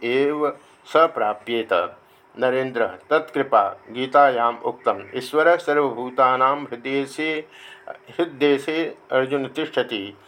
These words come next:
भ्रामयन् सर्वभूतानि यन्त्ररूढानि मायया।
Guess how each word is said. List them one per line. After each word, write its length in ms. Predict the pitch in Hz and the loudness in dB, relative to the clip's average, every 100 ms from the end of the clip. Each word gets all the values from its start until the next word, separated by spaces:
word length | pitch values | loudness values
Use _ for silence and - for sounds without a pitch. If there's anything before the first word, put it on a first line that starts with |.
| - _ - | -20 _ -4
भ्रामयन् 580 | 127 139 156 160 139 135 | 2 4 4 0 -4 -4
सर्वभूतानि 1000 | 123 123 113 117 123 123 110 107 107 101 | -6 -4 -4 -6 -4 0 0 0 -8 -10
यन्त्ररूढानि 920 | 120 127 123 107 107 107 107 120 123 | -10 -6 -4 -4 -4 -8 -2 -2 -2
मायया। 680 | 107 101 110 107 101 98 - | -6 -8 -6 -6 -4 -4 -6